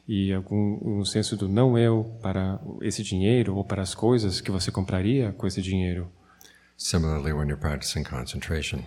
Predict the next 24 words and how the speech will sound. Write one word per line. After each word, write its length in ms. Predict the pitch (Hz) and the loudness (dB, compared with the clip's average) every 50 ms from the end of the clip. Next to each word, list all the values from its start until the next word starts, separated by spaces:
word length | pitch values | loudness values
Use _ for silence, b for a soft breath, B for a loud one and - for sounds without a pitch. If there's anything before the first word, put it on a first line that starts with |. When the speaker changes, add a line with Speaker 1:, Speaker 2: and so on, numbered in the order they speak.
| - - - | -12 -10 -2
Speaker 1:
A 60 | 127 | 0
mesma 260 | 139 160 156 156 156 | 0 0 2 0 -2
coisa 340 | - - 113 107 107 107 113 | -2 0 0 0 2 2 0
quando 180 | - 110 104 101 | 0 0 0 0
você 400 | 101 98 92 - - 101 98 98 | 0 -2 -4 -4 -2 -2 0 0
está 180 | 95 - 104 | 0 -2 -4
praticando 500 | - - 98 - - - - 107 104 101 | -4 -4 -6 -6 -6 -8 -6 -4 -2 -2
a 40 | 98 | -4
concentração. 920 | - - 110 101 - - 98 98 95 95 95 - - 98 95 92 92 87 - - - - | -2 0 -2 0 0 -2 -2 -2 -2 -4 -4 -2 -2 -2 0 -2 -4 -6 -8 -14 -18 -14
Speaker 2:
Okay, 160 | - - 73 | -8 -8 -6
the 180 | - 80 - 87 | -6 -6 -4 -2
object 400 | 87 90 85 - - 95 - 90 | 0 -2 0 0 -2 -4 -2 -2
of 100 | 76 90 | -4 -4
the 60 | - - 82 | -4 -2 -4
concentration 680 | 78 78 - 85 78 - 80 76 73 - - 87 85 95 | -2 -2 -4 -6 -6 -4 -4 -4 -4 -4 -4 -4 -4 -4
and 200 | 82 78 76 69 | -6 -6 -6 -8
the 60 | 67 | -8
person 460 | - - - 85 82 - - 73 71 69 | 0 2 2 2 2 0 -2 -4 -4 -4
meditating, 680 | 69 80 85 85 82 - - - 71 65 69 67 76 78 | -4 -2 0 0 -2 -2 -2 -4 -4 -4 -4 -6 -4 -4
that's 280 | 78 76 - - - 90 | -4 -4 -4 -6 -4 -2
you 220 | 80 78 71 71 | -2 -2 -2 -4
at 80 | 64 - | -6 -4
that 180 | - 71 - - | -6 -8 -8 -6
time. 260 | - 69 65 71 | -8 -6 -6 -6